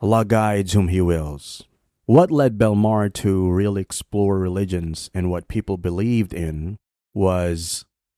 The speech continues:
the fact that when he was homeless, he was taken in and given shelter by a Muslim. The Muslim also had a gay roommate who he had taken in himself. Given the fact that Islam does not allow homosexuality,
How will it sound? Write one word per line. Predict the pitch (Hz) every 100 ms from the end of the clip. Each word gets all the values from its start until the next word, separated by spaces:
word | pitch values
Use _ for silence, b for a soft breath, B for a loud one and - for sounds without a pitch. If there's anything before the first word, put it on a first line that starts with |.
| _ _ _
the | 101
fact | 90 - 123 131 120
that | 110
when | 101 98
he | 92 107
was | 95 92 101
homeless, | 95 85 78 78 - - _ _ _ _
he | -
was | 107 101 -
taken | - 165 147 113
in | 98 104 131 127 -
and | 101
given | 98 104 98
shelter | - 131 117 107 104 135 - _ _ _ _
by | 95 95 95 98
a | 92 87
Muslim. | 82 87 - 78 71 71 67 _ _ _ _ b -
The | 117
Muslim | 139 135 120
also | 110 117 -
had | 101 101 92 90 _ _
a | 101 92
gay | 98 98 95
roommate | 87 98 110 90 76 - - _ _ _ _
who | 117 107
he | 104
had | 95
taken | 127 123 110
in | 101
himself. | 95 87 - 87 67 - - _ _ b b b
Given | 123 170 165
the | 127
fact | 127 113 110
that | 107
Islam | 101 - 107 107 107
does | 98 98
not | 95 -
allow | 90 95 98 90 98 117 -
homosexuality, | - 98 90 - 95 - - 90 85 85 92